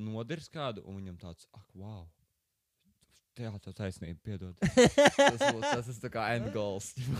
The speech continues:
Speaker 1: <laughs>
Speaker 2: Jā, čau. Ah, man, man ir sajūta, ka kādreiz dzīvē tā ir bijis, ka kaut kas
Speaker 1: Es neesmu
Speaker 2: Kad ir
Speaker 1: nekad
Speaker 2: bijusi
Speaker 1: tā.
Speaker 2: tāda situācija,
Speaker 1: Es
Speaker 2: bet
Speaker 1: mīļš pa daudz.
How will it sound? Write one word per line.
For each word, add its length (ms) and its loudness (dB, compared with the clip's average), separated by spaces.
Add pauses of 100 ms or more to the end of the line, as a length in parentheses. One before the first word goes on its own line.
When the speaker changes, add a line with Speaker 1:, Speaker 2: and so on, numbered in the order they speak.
(300)
Speaker 1:
<laughs> 600 -10
Speaker 2:
Jā, 220 -4
čau. 260 -10 (140)
Ah, 280 -4
man, 240 -10 (300)
man 240 -10
ir 80 -12
sajūta, 480 -4
ka 100 -20
kādreiz 380 -2
dzīvē 260 0
tā 160 -4
ir 160 -2
bijis, 240 -4
ka 80 -10 (160)
kaut 240 -14
kas 140 -20 (760)
Speaker 1:
Es 140 -10
neesmu 320 -10
Speaker 2:
Kad 80 -6
ir 80 -2
Speaker 1:
nekad 80 -2
Speaker 2:
bijusi 160 0
Speaker 1:
tā. 60 -4
Speaker 2:
tāda 100 -2
situācija, 560 -10
Speaker 1:
Es 160 -12
Speaker 2:
bet 80 -10
Speaker 1:
mīļš 320 -12
pa 160 -18
daudz. 220 -12